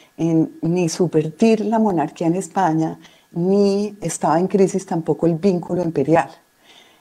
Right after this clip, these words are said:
Eh, independientemente, es decir, lo importante es que sepamos que después de trescientos años de monarquía en América, el vínculo monárquico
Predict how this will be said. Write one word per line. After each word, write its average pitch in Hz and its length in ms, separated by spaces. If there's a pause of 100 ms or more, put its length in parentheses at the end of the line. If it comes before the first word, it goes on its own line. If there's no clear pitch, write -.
(160)
Eh, 165 260
independientemente, 170 1200
es 165 100
decir, 175 240
lo 160 60
importante 165 720
es 180 140
que 190 100
sepamos 160 460
que 180 100
después 147 280
de 170 100
trescientos 180 560
años 202 240
de 185 80
monarquía 156 500
en 160 80
América, 151 520 (520)
el 160 180
vínculo 208 540
monárquico 165 760